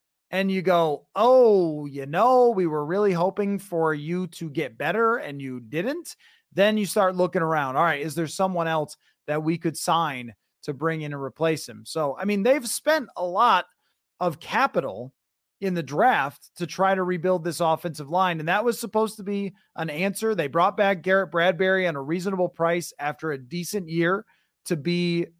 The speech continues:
uh, you know, the starting center. So I think that they've done quite a bit as far as the offensive line. Uh, but I mean, they've, they put tons of draft capital into it and they made the re-signing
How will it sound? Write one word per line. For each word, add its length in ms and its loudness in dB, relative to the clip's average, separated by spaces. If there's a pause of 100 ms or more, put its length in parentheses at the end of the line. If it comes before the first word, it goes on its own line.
uh, 320 0
you 100 -10
know, 140 -4
the 140 -8
starting 420 0
center. 480 -4 (240)
So 140 0
I 80 4
think 220 -6
that 100 -6
they've 240 2
done 320 4
quite 400 2
a 40 -2
bit 340 0 (600)
as 180 2
far 260 2
as 100 0
the 120 -2
offensive 460 0
line. 380 -2 (360)
Uh, 200 0
but 520 2 (120)
I 60 -6
mean, 260 -4
they've, 200 -2
they 120 -2
put 260 0 (320)
tons 300 0
of 80 -2
draft 320 0
capital 340 -2
into 280 -6
it 180 -4 (320)
and 200 -6
they 120 -6
made 240 2
the 80 4
re-signing 800 -4